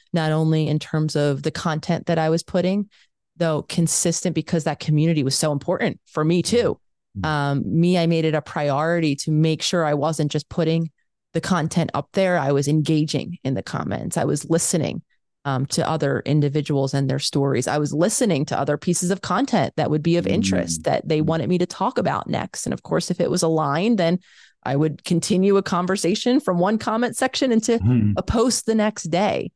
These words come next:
Speaker 1: Um,
Speaker 2: Mm.
Speaker 1: and that really created, again, this kind of ball of resonance, of universal,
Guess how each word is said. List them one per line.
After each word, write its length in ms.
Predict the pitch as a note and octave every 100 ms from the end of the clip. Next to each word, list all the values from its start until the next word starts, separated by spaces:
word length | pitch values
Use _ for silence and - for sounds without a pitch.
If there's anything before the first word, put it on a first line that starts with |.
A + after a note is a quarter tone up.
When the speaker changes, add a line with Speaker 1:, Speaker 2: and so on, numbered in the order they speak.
| _ _ _ -
Speaker 1:
Um, 220 | E3+ E3
Speaker 2:
Mm. 40 | D#3+
Speaker 1:
and 100 | F3
that 160 | F3 -
really 520 | D#3 F3 F3+ F3 E3+
created, 760 | E3+ - E3 D#3 D3+ D3+ C3+
again, 320 | - C#3+ C#3 C#3
this 180 | C3+
kind 280 | - E3 C#3+
of 180 | C3+ D#3
ball 480 | C#3 D3 C#3 C3+ E3+ _ _ _ -
of 500 | D3 C#3+ C3+ B2+ B2+ -
resonance, 1000 | D3 F3 E3 D#3+ D3 D3 - - - - -
of 400 | C#3 C3+ C3 C3
universal, 1000 | C#3+ E3 F#3 E3 D3+ D3 - D3 C#3+ D3